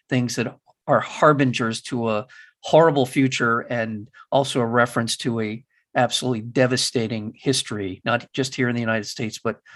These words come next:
in other parts of the world. We are at a,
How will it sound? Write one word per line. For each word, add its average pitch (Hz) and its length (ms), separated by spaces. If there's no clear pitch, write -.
in 131 60
other 120 180
parts - 360
of - 40
the 120 80
world. 131 360
We 143 160
are 147 180
at 170 80
a, 151 140